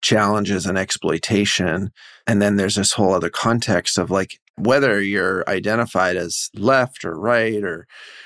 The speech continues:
Democrat or independent or Republican, just the way that it's so, like, so polarized.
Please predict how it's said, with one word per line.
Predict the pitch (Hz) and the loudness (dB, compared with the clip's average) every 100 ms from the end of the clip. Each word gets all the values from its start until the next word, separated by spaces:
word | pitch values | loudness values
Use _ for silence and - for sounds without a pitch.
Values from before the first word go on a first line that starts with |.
| - _ - | -20 _ -2
Democrat | 120 110 110 90 85 | 0 0 0 0 0
or | 78 71 | -2 -4
independent | 113 - 117 117 95 | -6 -4 -2 0 0
or | |
Republican, | 87 87 120 120 107 104 98 90 - - | -2 -2 0 0 0 -2 -2 -4 -8 -4
just | 151 156 | -2 0
the | - 135 | 2 2
way | 104 110 | 4 2
that | 117 101 - - _ _ _ _ _ _ _ | 2 0 -2 -10 _ _ _ _ _ _ _
it's | 117 104 | -6 -4
so, | - - 120 120 123 123 | -2 0 2 2 2 2
like, | 117 98 92 - - | 2 0 -2 -10 -8
so | 113 - 165 | -4 0 -2
polarized. | - - 143 139 95 78 78 - - | -2 0 2 2 2 0 -2 -4 -6